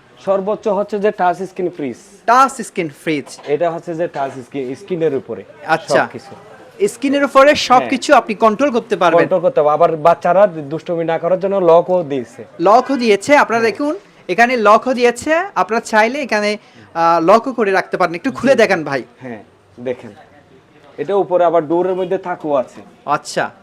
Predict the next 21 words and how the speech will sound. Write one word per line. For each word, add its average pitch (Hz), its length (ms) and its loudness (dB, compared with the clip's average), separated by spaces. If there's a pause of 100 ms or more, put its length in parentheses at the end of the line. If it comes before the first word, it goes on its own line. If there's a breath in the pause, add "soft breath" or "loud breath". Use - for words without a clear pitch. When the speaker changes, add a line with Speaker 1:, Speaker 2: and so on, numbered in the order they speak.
(560 soft breath)
Speaker 2:
খুব 247 160 2
সুন্দর 254 560 -2
একটি 190 220 -4
ফ্রিজ 254 440 -8
আপনারা 208 240 0
দেখতে 202 200 0
পাচ্ছেন। 226 400 0
সব 240 340 2
কিছু 302 280 -4 (340 soft breath)
উন্নত 247 380 0
টেকনোলজি 226 680 0
সিস্টেমে 269 640 -4
এগুলো 202 400 -2 (260 loud breath)
আপনাদের 220 440 2
কাছে 233 340 0
পৌঁছে 262 360 -2
দেওয়ার 240 280 2
লক্ষ্যে, 208 440 0 (440 loud breath)
আহ, 165 440 2 (640)
আহ, 156 200 -4
এখানে 269 360 -2